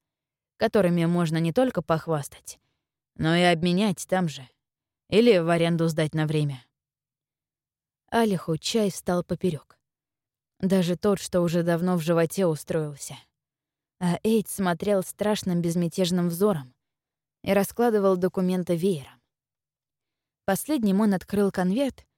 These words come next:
и показал приглашение. «Зачем нам на этот прием? Нельзя просто уехать». «Нам не нужно на прием.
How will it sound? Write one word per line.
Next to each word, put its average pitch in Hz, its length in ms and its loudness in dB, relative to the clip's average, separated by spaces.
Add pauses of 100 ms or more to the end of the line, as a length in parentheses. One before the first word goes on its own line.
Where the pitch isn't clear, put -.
(220)
и 196 100 -2
показал 202 420 0
приглашение. 202 680 -2 (1160)
«Зачем 196 640 0
нам 196 220 2
на 190 180 2
этот 180 220 -4
прием? 190 380 2 (800)
Нельзя 196 440 2
просто 233 460 2
уехать». 214 600 -2 (1300)
«Нам 165 380 0
не 170 120 2
нужно 185 320 2
на 151 140 0
прием. 160 340 -2